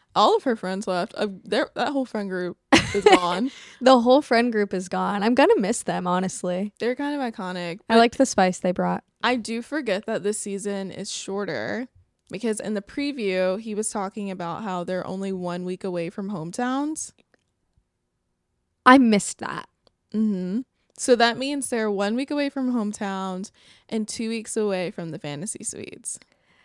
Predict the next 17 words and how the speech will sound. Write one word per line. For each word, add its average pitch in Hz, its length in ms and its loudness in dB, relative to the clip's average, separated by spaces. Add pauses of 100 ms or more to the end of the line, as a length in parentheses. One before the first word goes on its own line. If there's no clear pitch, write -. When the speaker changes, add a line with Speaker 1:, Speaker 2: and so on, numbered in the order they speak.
(480)
Speaker 1:
So 247 120 -6
the 233 80 8
Speaker 2:
It's 226 100 10
Speaker 1:
drama's 247 180 8
Speaker 2:
about 214 260 12
Speaker 1:
about 175 140 4
Speaker 2:
to 233 60 6
Speaker 1:
to 214 80 0
Speaker 2:
get 202 160 10
Speaker 1:
get - 80 6
hot. 156 260 0
Speaker 2:
good. 190 680 8 (280)
Speaker 1:
It's 233 200 0
about 233 240 4
to 233 60 -4
get 185 160 -2
hot. - 300 -4